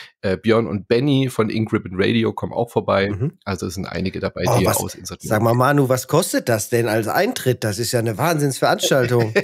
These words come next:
Speaker 1: Das, dieser Teleshopping. <laughs> Gut, dass du fragst, Michi. Also der Eintritt ist, äh,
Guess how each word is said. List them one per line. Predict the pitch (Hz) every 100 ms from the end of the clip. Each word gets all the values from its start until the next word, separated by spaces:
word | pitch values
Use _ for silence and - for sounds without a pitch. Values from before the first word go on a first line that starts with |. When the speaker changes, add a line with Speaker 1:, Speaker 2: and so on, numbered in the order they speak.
| -
Speaker 1:
Das, | - - - - 247 247 -
dieser | 117 113
Teleshopping. | 131 120 127 - 123 - 131 - 147 - - -
<laughs> | 381 - - 294 277 -
Gut, | 151 170
dass | 170
du | - 240
fragst, | 233 151 240 339 - -
Michi. | 175 185 233 139 170 - - 247 - - -
Also | 131 147 131
der | 127
Eintritt | 139 180 - 180
ist, | - 151 - -
äh, | 135 127